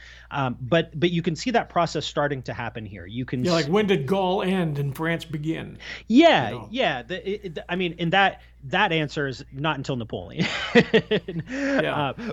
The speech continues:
Speaker 1: but, but you can see the, but you can see the beginnings here as rulers accumulated more and more claims. The individual importance of those claims started to become, uh, started to become less, uh, less salient, right? So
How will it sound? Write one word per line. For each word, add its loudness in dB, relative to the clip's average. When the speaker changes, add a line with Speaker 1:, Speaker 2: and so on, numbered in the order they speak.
Speaker 1:
but, 0
but 0
you -4
can -4
see -4
the, 0
but -2
you -2
can -4
see -2
the 2
beginnings 0
here 2
as 4
rulers -2
accumulated 0
more 2
and 2
more 2
claims. -6
The 2
individual 4
importance -2
of 2
those 4
claims -2
started 2
to -2
become, -4
uh, -2
started 2
to -14
become -4
less, -6
uh, -2
less 0
salient, -2
right? 2
So 6